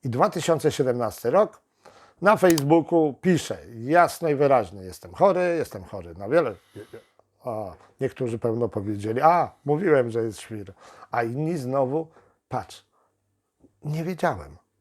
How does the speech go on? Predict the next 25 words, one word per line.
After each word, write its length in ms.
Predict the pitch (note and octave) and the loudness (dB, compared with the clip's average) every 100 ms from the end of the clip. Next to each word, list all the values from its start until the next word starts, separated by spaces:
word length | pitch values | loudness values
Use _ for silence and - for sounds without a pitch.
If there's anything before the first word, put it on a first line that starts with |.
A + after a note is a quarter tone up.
| _ | _
nigdy 300 | D3+ G3+ F#3+ | 0 0 -2
nie 140 | A3 G#3+ | -4 -2
wiedziałem 360 | G#3 A3+ A3 | -2 -2 0
o 80 | C#3+ | -2
tym, 140 | - B2 | 0 -6
odpowiadają 580 | A2+ C3 B2+ A#2 A2+ | -4 0 0 0 -2
moi 240 | A2+ G#2 G2+ | -2 -6 -8
przyjaciele. 640 | - A2+ G#2+ - G#2+ G2 - _ _ _ - | -8 -6 -6 -6 -10 -10 -14 _ _ _ -10
Coś 300 | E3+ E3 F3+ | -6 -6 -8
widziałem, 520 | F3+ F3+ C#4 C#4+ G3+ | -8 -2 0 2 0
że 100 | B2+ | -2
się 180 | - G#2+ | -2 -4
dzieje 340 | A2+ G#2+ G2 | -2 -2 -4
dziwnego, 560 | G2 G2 G#2 F#2+ F#2+ F2 _ _ - - _ | -8 -10 -8 -10 -10 -12 _ _ -20 -20 _
ale 200 | B2 D#3 | -2 -2
ty, 260 | - A#3+ D3 | 0 -2 0
wesoły, 680 | C#3+ - A3 A3+ D3 A2 | -2 -2 2 4 2 -2
normalny 640 | G#2+ B2+ E3 F#3+ F#3 F3+ E3 | -2 -2 0 0 0 -4 -8
człowiek, 480 | - F#3+ E3 G2 | -4 -2 -2 -6
pamiętacie 800 | - D3+ D3+ D#3 E3+ D#3+ D#3+ D#3 | -4 -4 -2 -2 -4 -2 -2 0
Robina 420 | C#3+ C3+ D#3+ D#3 | 0 -4 -4 -2
Williamsa? 640 | D3 D3 D3+ C#3 B2 E3+ D3+ _ _ _ _ _ | -2 0 -2 -4 -6 -8 -10 _ _ _ _ _
Co 120 | - | -6
on 100 | F3+ | -4
powiedział? 600 | D3+ F#3 E3+ F3 F#3+ G#3 | -2 0 2 2 0 -2